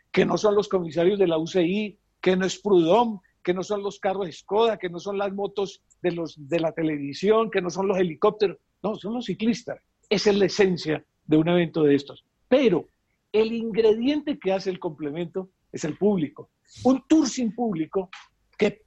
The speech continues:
que me perdonen, pues, la comparación, es como, como, como bien se podría mencionar, es un mundial de fútbol en un estadio vacío, eso no sirve. Eso no va a tener,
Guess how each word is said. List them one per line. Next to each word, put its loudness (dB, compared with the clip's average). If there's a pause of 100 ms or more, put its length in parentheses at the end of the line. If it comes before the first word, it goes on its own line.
(140)
que 2
me 4
perdonen, 0
pues, 0
la 0
comparación, -2 (480)
es -6
como, 0
como, -6
como -2
bien 0
se 0
podría 4
mencionar, -2 (640)
es -2 (220)
un 2 (240)
mundial -2
de -2
fútbol -2
en -4
un -6
estadio -2
vacío, -8
eso -10
no -6
sirve. -2 (640)
Eso 2
no 4
va 6
a -2
tener, -2